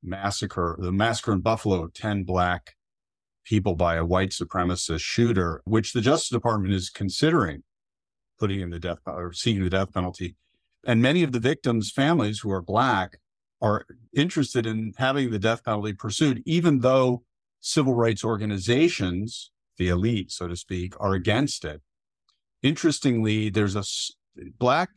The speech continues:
Americans are the largest or, or, or the least pro-death penalty of any group in the country, and they're evenly divided. In the last poll I saw, forty-nine to forty-nine. But even there, there's a discrepancy between college-educated and non-college,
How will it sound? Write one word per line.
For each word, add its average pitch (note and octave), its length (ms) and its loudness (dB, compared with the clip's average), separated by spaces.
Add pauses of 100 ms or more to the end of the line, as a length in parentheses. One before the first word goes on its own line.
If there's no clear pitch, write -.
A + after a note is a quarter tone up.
(240)
Americans B2 580 0
are G#2+ 140 0
the G2 160 0
largest A#2 1040 2
or, A2 180 -2
or, A2 160 0
or G#2 200 2
the G#2 100 2
least C3 500 0
pro-death A#2 680 2
penalty G#2 460 -2
of F#2 100 -8
any F#2+ 220 -4
group G2 400 -8
in E2+ 60 -10
the F2 100 -10
country, F#2+ 500 -6
and F2+ 100 -8
they're F#2 200 -6
evenly A2+ 400 -2
divided. E2+ 680 -2
In D#2+ 100 -14
the E2 40 -8
last F2 300 -6
poll E2+ 160 -2
I E2+ 60 0
saw, E2 220 -4
forty-nine F#2 680 0
to F2 80 -12
forty-nine. E2+ 800 -6 (640)
But G#2 100 2
even D#3 320 4
there, D3 260 6
there's A#2+ 220 2
a A2 60 4
discrepancy B2 720 0
between G2 320 -2
college-educated G#2 1160 0
and G2 180 0
non-college, G#2 640 0